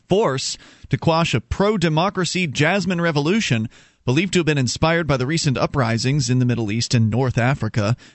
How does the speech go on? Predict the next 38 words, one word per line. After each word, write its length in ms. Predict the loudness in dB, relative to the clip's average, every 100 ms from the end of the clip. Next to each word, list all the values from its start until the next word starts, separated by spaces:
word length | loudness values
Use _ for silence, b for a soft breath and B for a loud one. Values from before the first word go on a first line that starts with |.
| B
More 180 | 0 2
police 320 | 2 0 0
than 160 | 0
usual 480 | 2 0 0 0 0
were 120 | -2
scrambled 480 | -4 0 0 2 0
to 100 | 0
the 80 | 0
li-, 240 | 0 0 0
uh, 200 | -2 -2
to 180 | 0 0
line 340 | 2 2 0
the 60 | -2
streets 320 | -4 -6 -4
today. 460 | -2 0 0 -2 -8 b b b -4
And 240 | 0 2
there 80 | 2
were 160 | 2 0
a 40 |
number 240 | 0 0 0
of 100 | 2
activists 440 | 0 0 -2 -2
detained 460 | -2 0 2 2 0
after 260 | 0 0
online 480 | 0 2 2 2 0
sites 460 | -2 -2 -2 -2 -2
had 120 | 0
organized 520 | 0 0 0 0 0
staged 340 | 0 -2 -4
protests 500 | -4 -2 0 -2 0
in 140 | 0 0
Beijing, 540 | 0 0 0 0 -2
Shanghai, 500 | 0 0 0 0 0
and 300 | 0 -2 -2
eleven 260 | 0 0 0
other 300 | 0 -2 -4
major 320 | -2 0 -2
cities. 460 | 0 -2 -2 -6